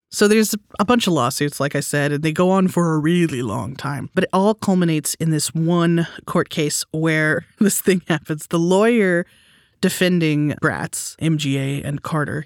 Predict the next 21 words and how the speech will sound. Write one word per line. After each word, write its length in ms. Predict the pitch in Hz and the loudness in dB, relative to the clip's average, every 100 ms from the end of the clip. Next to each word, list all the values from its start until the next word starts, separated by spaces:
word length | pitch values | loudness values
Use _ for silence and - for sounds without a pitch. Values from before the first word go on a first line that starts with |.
| - | -6
he's 360 | 170 208 170 - | 0 0 0 -4
questioning 680 | - 233 226 - 226 202 185 | -2 0 0 0 2 2 2
the 80 | |
Mattel 560 | 170 165 - 185 202 196 | 2 0 0 0 2 2
C 440 | - 196 185 175 151 | 0 -2 0 0 0
E 40 | |
O. 240 | 139 - - _ _ _ _ - | -2 -6 -16 _ _ _ _ -8
So 120 | 147 | -2
the 120 | 151 | -2
Mattel 260 | - 185 202 | 0 0 0
C 240 | - 180 | 0 2
E 60 | 170 | 2
O 100 | 151 | 0
is 120 | 151 | 0
on 120 | 160 | 0
the 40 | 143 | -2
stand, 380 | - 131 120 117 _ _ _ _ - | -4 -4 -6 -10 _ _ _ _ -2
and 80 | 180 | 0
the 60 | |
lawyer 340 | 170 170 170 170 | 2 4 2 2
says, 440 | - 151 156 | 0 0 -2